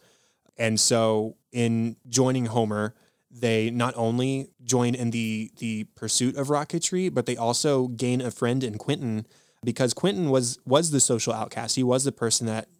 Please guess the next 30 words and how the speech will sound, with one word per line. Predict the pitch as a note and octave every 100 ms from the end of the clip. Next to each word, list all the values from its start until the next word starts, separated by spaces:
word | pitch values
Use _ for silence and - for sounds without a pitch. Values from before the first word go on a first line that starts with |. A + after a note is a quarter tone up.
| _ _
was | B2 A#2+
almost | A#2+ A#2 B2
a |
pariah | G#2 A#2+ A2 G#2+ A2+ G#2 G#2+
in | A2+
the | G#2+
school. | - A#2+ A2
He | G#2+ A#2
sat | - A#2 _ A#2
by | A2+
himself | A2 A2 A#2
at | A2+
lunch, | A2 C3 C#3
and | A#2+
it |
was | A2+
a | G#2+
big | B2 A#2
deal | B2+ D3+
when | A#2
Homer | A2+ A#2+
fir-, | A2+ A#2 -
sat | - A#2
down | A2+ A2+
with | C3 B2
him |
at | A#2+
the | G#2+
table. | B2+ C3+ A2+ G2+ _ _ _ _ _
But | B2+ A#2